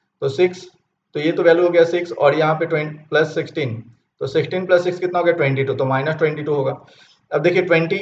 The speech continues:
एट होल फ़ोर बाई सेवन कितना होता है, ये होता है आपका टू बाई सेवन। तो सेवन से ट्वेंटी एट को cancel करेंगे तो कितना हो गया, फ़ोर, फ़ोर का टू टाइम्स एट,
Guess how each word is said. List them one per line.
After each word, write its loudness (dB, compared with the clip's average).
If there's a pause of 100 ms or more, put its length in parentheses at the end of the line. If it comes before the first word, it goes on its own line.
(120)
एट 6
होल 0
फ़ोर 6
बाई 6
सेवन 4
कितना -2
होता 2
है, 4
ये 2
होता 4
है 6
आपका 0
टू -4
बाई 2
सेवन। -6 (920)
तो 2
सेवन 4
से -2
ट्वेंटी 0
एट 4
को -2
cancel -2
करेंगे 2
तो -6
कितना -4
हो 2
गया, 2
फ़ोर, 2
फ़ोर 2
का 0
टू -6
टाइम्स -2
एट, -4